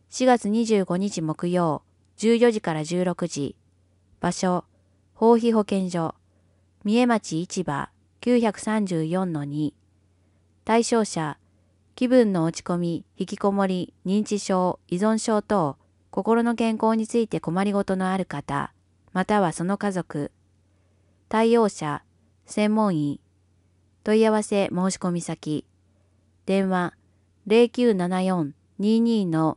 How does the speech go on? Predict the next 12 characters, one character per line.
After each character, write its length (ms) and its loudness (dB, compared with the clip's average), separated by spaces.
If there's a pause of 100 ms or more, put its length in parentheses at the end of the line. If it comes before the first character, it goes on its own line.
零 240 4
一 220 -2
六 260 -2
二。 360 -2 (580)
豊 220 4
肥 160 2
保 80 0
健 260 -2
所 100 0
保 140 -6
健 220 -4
師。 340 -8